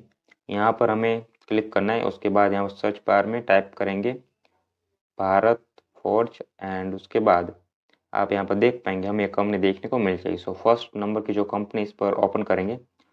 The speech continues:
ओपन करने के बाद यहाँ पर आप देख पाएंगे सबसे पहले यहाँ पर वॉल्यूम को रिमूव करते हैं। तो उसके बाद यहाँ पर आपको जो टाइम फ्रेम देखने को मिल जाता है, यहाँ पर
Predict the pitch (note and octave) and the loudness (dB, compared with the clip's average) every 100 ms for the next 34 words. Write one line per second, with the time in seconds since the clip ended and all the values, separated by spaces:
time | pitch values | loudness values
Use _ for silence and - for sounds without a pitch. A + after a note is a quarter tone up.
0 | _ _ _ _ _ _ _ - G#2+ A#2 | _ _ _ _ _ _ _ -2 0 0
1 | A2 A2+ A2 G#2+ A2 G2 F#2+ G2+ G2+ G2+ | 4 2 2 4 6 6 4 -2 -2 0
2 | G2 G2+ G2 G2 A2+ - F2+ F2+ A2+ B2+ | 4 4 4 0 -2 -2 -4 -2 -4 -6
3 | _ _ _ - G2+ G#2+ G#2 G2+ G#2+ B2+ | _ _ _ -12 -6 -4 2 4 4 2
4 | B2+ _ _ _ _ _ _ G2+ G2+ G#2 | -6 _ _ _ _ _ _ -6 -2 -2
5 | G#2 G#2+ G2+ G2 G2 G2+ G2 G2+ G2 G2 | 2 2 2 0 0 -2 -4 -4 -2 -4
6 | G2 F#2+ F#2 A#2+ C3 - - G2+ - F#2+ | -2 -4 0 -2 -2 -8 -8 -8 -4 2
7 | G2+ G2 G2+ G2+ G2 G2 - F#2+ F#2+ G2 | 4 4 0 2 2 0 -2 -4 0 -2
8 | G2 G2+ G2 G2 G2+ G2 G2 G#2+ B2 G2 | -2 -6 -2 -2 -2 -6 -4 -2 2 2
9 | F2+ G#2+ - _ _ _ _ _ _ _ | 2 0 -4 _ _ _ _ _ _ _
10 | - G2+ G2+ G2+ G2+ G2+ G2+ G2+ | -12 -6 -2 -2 2 4 4 4